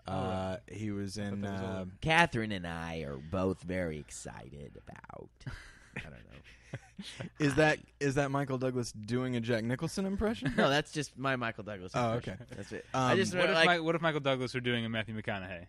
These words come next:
Speaker 1: <laughs>
Speaker 3: "Hey, everybody, my girlfriends are dead."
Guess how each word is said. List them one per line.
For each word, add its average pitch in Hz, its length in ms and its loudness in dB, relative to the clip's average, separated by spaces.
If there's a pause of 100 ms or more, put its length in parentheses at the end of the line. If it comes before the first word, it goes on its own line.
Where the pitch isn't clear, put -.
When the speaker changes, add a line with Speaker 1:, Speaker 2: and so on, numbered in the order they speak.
(300)
Speaker 1:
<laughs> - 360 -4
Speaker 3:
"Hey, 90 520 -4 (340)
everybody, 78 1040 -6 (300)
my - 280 0
girlfriends 113 680 0
are 117 100 -2
dead." 117 760 -2